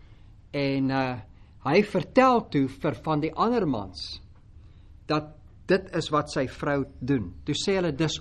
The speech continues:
onmoontlik, geen vrou sal dit kan staan nie." En weet jy, dit het so 'n diepe indruk op daardie man gemaak, dat hy sy lewe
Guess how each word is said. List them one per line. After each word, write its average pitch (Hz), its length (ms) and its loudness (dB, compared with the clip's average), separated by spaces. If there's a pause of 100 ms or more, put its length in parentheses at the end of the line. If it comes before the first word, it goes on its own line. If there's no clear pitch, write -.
onmoontlik, 311 1120 10 (160)
geen 359 340 8
vrou 339 480 8
sal 311 300 4
dit 285 240 0
kan 262 160 -4
staan 254 480 -4
nie." 110 140 -6 (1800)
En 143 160 -2
weet 247 300 4
jy, 240 100 0
dit 175 200 -4
het - 120 -10
so 311 480 4
'n 285 260 -2
diepe 247 280 2 (100)
indruk 214 360 -2
op 151 180 -10
daardie 233 400 2
man 170 280 -2
gemaak, - 640 -12 (1500)
dat 113 160 -12
hy 120 120 -10
sy 117 260 -12
lewe 151 460 -4